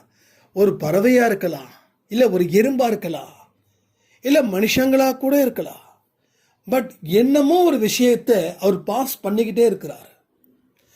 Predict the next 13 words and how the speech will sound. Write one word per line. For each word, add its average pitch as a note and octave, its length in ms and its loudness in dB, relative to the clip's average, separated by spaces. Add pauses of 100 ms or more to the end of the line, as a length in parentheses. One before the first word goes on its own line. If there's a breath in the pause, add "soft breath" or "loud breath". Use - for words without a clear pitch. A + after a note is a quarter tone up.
(240 soft breath)
அந்த A#3 360 2
மாதிரி D4+ 320 2
விஷயங்கள் G#3 460 0
தான். D#3 220 -6
நீங்க C4 600 0
உங்களுக்குள்ள G3+ 840 0
உண்மையாக E3+ 840 -2 (100)
இருங்கள். A#2 500 -12 (960)
ரைட்? F3+ 260 -6 (960 soft breath)
நீங்க A#3+ 360 2
உங்களுக்குள்ள A#3 680 2
உண்மையா A3+ 580 0
இருந்தா, D#3+ 680 -2